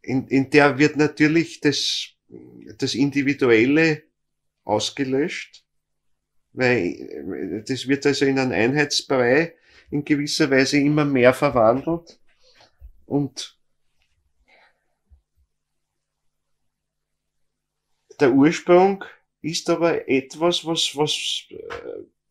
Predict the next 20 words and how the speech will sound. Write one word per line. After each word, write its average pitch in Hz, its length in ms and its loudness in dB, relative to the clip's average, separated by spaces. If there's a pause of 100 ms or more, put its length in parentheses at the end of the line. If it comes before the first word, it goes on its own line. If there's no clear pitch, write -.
(220)
bei 131 100 4
Menschen, 131 560 -2
die 143 140 -8
sehr 135 240 0
starke 131 540 -2
schöpferische, 151 720 -4
seelische 143 560 -6
Kräfte 139 600 -2
haben, 139 320 -2 (180)
was 135 180 -10
bei 139 120 -4
denen 139 420 -4
geraubt 120 600 -2
wurde. 90 400 -6 (500)
Also 127 240 -4
dort 143 320 2
waren's 151 300 2
ganz 151 320 4
lichte 165 420 0
Kräfte, 170 720 -2